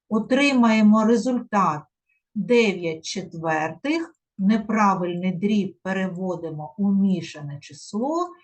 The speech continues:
і отримаємо результат дві цілі одна четверта. Трішечки складніше, коли ми зіштовхуємося з мішаними числами. Ви пам'ятаєте, що тут треба нам переводити їх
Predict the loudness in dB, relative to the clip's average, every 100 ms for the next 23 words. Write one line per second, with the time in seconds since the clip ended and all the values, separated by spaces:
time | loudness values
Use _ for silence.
0 | -20 _ -2 -2 -2 2 4 2 -2 -4
1 | -6 -6 -8 0 2 2 -4 -10 -12 -14
2 | -10 -8 -8 -10 -8 -6 -4 -2 -4 -4
3 | -10 -14 -12 -10 -10 _ _ -20 _ -20
4 | -20 _ -4 0 2 0 0 -4 -4 -2
5 | 4 4 4 0 -4 -8 -12 _ _ _
6 | 0 0 0 0 -2 -2 -6 -8 -6 -6
7 | -6 -2 0 2 0 -4 -6 -6 -6 -6
8 | -6 -10 -4 0 2 0 -2 -4 -4 -6
9 | -12 -14 -16 -16 -20 -20 _ _ _ _
10 | _ -2 -2 2 2 2 2 2 0 -2
11 | -6 -14 _ -18 -16 -8 -6 -4 -6 -4
12 | 0 2 2 2 2 4 2 2 -6 -6
13 | -6 -6 -4 -4 -6 -14 -12 -12 -4 -4
14 | -4 -8